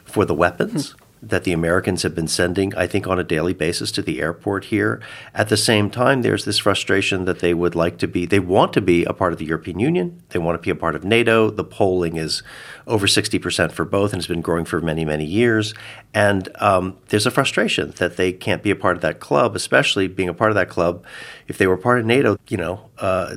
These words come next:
Speaker 1: they, they would feel like they really had protection.
Speaker 2: All right, let's take a quick break and we'll talk more about Ukraine in a second. And we're back. And Franco, I want to start with you. I mean, how much concern is there from the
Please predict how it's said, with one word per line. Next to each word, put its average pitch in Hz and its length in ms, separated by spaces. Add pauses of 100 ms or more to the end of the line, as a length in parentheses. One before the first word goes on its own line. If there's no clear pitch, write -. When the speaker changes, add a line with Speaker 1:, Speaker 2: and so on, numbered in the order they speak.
(100)
Speaker 1:
they, 95 120
they 95 120
would 92 120
feel 110 160
like 113 100
they 107 80
really 107 220
had 104 280
protection. - 520 (500)
Speaker 2:
All 202 60
right, 208 200
let's 202 180
take 220 180
a 190 40
quick 233 240
break 233 300
and 185 180
we'll 175 140
talk 190 300
more 185 100
about 190 240
Ukraine 220 300
in 233 100
a 233 60
second. - 240 (2250)
And 196 300
we're 190 160
back. 190 460 (400)
And 240 320 (100)
Franco, 320 420
I 311 80
want 453 140
to 480 100
start - 440
with 180 160
you. 160 280
I - 60
mean, 220 260 (200)
how 294 100
much 349 220
concern 185 400
is 175 100
there 160 160
from 160 220
the 147 80